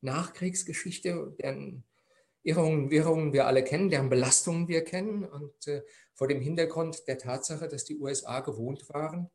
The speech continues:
äh, dass die von ihnen formulierten Leitlinien in Bonn akzeptiert und umgesetzt werden. Da war dieser Satz, „Ich bin gekommen, um zu informieren und nicht um zu konsultieren“, das war fast politisches Dynamit. Das ist das eine.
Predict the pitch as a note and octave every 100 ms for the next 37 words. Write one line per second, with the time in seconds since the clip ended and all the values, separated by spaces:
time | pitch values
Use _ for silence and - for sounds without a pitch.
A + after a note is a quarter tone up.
0 | _ _ _ _ _ _ _ _ C3 C#3+
1 | C#3+ - D3+ C3+ D3+ G#3+ C4 D#3+ C#3 B2+
2 | B2+ C3 C3+ B2 A#2 C3 - D3 D3 C3
3 | C3 C3 C3+ D3 D3 _ _ _ C3+ -
4 | C#3+ - - D3 D3 E3+ D3 - A2+ -
5 | - G2+ A#2 D#3 - _ _ _ _ _
6 | _ _ - B2 A#2 D#3 C#3+ C3+ - C3
7 | - B2 - B2+ G#2+ - C#3 E3 D3 -
8 | _ _ _ _ _ _ _ A#2 A2+ D3+
9 | - D3+ F3+ - D#3+ D#3+ D#3+ C#3 A#2+ C#3+
10 | - A2+ A2+ - C3 D3+ - D#3 - D3+
11 | D3 D3 _ _ _ - A#2 - D3+ -
12 | - - C3+ B2+ B2+ C3 A#2 _ B2 A#2
13 | F#2+ F2+ - _ _ _ _ _ _ _
14 | _ _ _ _ _ _ - A2 C3 B2+
15 | B2+ B2 G2+